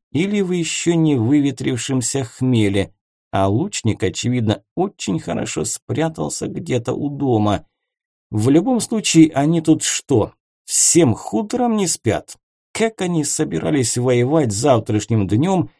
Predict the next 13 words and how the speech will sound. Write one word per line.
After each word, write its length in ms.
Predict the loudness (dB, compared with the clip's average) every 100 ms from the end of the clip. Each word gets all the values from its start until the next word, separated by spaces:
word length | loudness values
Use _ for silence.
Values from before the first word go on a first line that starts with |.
| _
если 500 | 0 2 2 0 -2
не 160 | -4 -4
спали 440 | -4 -4 -2 -2
всю 260 | -2 -2 0
ночь? 420 | 2 0 -2 -8 _ _ _ _ _ _ _ _ _ _ _
Могильщик 760 | -4 0 0 -2 -4 -2 -2 -4
глубоко 600 | -4 0 2 2 2 2
вдохнул 720 | 2 0 0 -2 -2 0 0 -2 _ _ _
и 200 | 0 2
заорал, 800 | 2 2 2 4 4 2 2 0
что 480 | -2 -8 _ 2 2
есть 360 | 4 2 0
сил: 540 | 0 0 2 4 2